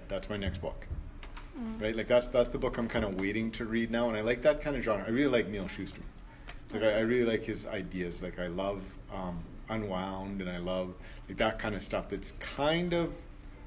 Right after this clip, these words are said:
Speaker 1: like Us Now, but always has a bit of a twist and a, and a turn.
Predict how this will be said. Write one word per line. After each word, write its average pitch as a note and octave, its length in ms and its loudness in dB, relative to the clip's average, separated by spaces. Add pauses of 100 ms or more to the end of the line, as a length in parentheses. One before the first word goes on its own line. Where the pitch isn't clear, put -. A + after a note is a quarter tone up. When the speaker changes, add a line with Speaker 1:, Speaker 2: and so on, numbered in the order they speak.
(280)
Speaker 1:
like B2 200 4
Us B2+ 260 2
Now, B2+ 220 4
but A2 100 0
always A#2 240 2
has B2 140 0
a A2 60 -2
bit A2 260 4
of F#2+ 100 0
a F#2 60 -4
twist - 520 0
and G2+ 160 -2
a, F2+ 220 -4
and G2 100 -6
a F#2 80 -4
turn. A2+ 460 -2